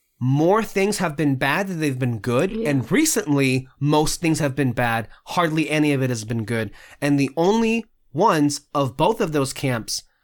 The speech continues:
Speaker 1: um, even though one of them doesn't qualify as M C U, but it's still Marvel, um, that have succeeded because of how exceptional the quality was, was Across the Spider-Verse and Guardians three.
Speaker 2: Yep.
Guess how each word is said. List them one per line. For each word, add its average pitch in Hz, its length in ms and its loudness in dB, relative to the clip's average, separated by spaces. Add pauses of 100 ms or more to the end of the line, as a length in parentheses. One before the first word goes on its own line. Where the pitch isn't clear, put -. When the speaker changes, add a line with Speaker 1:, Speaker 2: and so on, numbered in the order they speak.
(200)
Speaker 1:
um, 131 540 2
even 156 220 2
though 151 100 4
one 147 240 2
of 156 60 2
them 139 100 2
doesn't 139 180 -2
qualify 139 560 0
as 120 140 -2
M 131 160 -2
C 123 180 -6
U, 131 220 2
but 117 100 -4
it's 120 140 -4
still 139 180 0
Marvel, 127 580 0 (440)
um, 127 420 2 (260)
that 135 220 0
have 127 480 -2 (520)
succeeded 185 680 0
because 156 300 -2
of 147 80 -4
how 151 160 2
exceptional 170 720 0
the 131 60 -6
quality 196 420 2
was, 123 320 -2 (280)
was 139 280 0
Across 143 420 0
the 190 60 -6
Spider-Verse 143 500 0
and 156 100 -4
Guardians 127 380 0
three. 226 260 -4 (3250)
Speaker 2:
Yep. - 280 -10